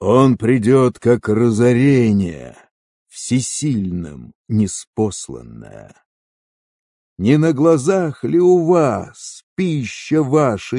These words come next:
исчезла, и нет более радости и ликования в доме Божием? Погибли под глыбами иссохшими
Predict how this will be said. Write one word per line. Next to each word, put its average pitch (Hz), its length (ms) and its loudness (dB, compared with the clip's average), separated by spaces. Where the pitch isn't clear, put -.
исчезла, 101 1080 -10
и 208 180 0
нет 180 520 2
более 151 500 4
радости 139 720 -2
и 151 240 -4
ликования 131 1000 0
в 110 120 -4
доме 113 480 0
Божием? 87 960 -6
Погибли 127 1080 -2
под 139 220 0
глыбами 151 760 2
иссохшими 113 1200 -4